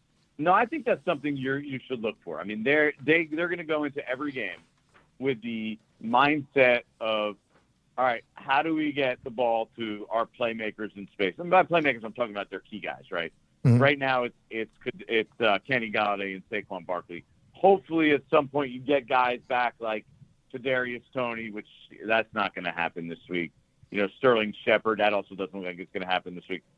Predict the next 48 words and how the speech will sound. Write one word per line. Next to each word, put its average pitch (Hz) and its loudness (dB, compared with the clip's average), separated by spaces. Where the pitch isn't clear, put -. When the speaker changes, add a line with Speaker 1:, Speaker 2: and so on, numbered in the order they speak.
Speaker 1:
But 123 4
when 131 -6
you 123 -6
get 139 6
those 139 6
guys 113 0
back, 104 -2
too, 160 0
then 156 0
you're 151 -4
talking 143 -4
about, 123 -6
okay, 117 -4
though 139 2
you 151 -4
could 143 0
add 135 0
guys 127 4
like 117 -6
Toney 127 -4
in 110 -8
the 110 -6
mix 113 -2
as 104 -8
well. 107 4
It's, - -14
okay, 139 2
how 160 6
do 190 4
we 190 -4
find 151 -2
ways, 123 -2
what 180 -4
kind 185 -4
of - -8
plays 156 0
can 151 -4
we, 143 -6
can 143 -4
we 131 -4
design 123 2
where 131 6
we 151 -6
can 151 -8
try 143 0
to 123 -6
get 147 2
these 147 -2